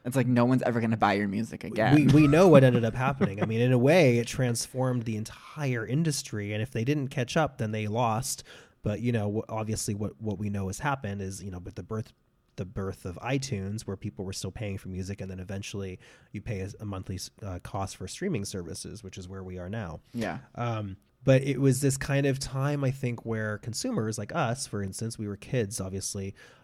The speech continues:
Speaker 2: you know, we were like, <clears throat> "Well, why should we pay for this? Why, why we, we should just,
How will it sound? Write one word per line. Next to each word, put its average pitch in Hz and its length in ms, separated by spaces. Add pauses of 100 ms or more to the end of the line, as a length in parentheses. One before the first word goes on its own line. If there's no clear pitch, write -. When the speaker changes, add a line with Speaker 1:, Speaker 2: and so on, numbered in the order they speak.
Speaker 2:
you 127 60
know, 110 120
we 117 120
were 117 100
like, 110 280
<clears throat> - 80 (360)
"Well, 117 180
why 113 140
should 123 120
we 123 100
pay 139 160
for 135 140
this? 90 220
Why, 101 160
why 104 280
we, 101 280
we 101 220
should 104 140
just, 104 200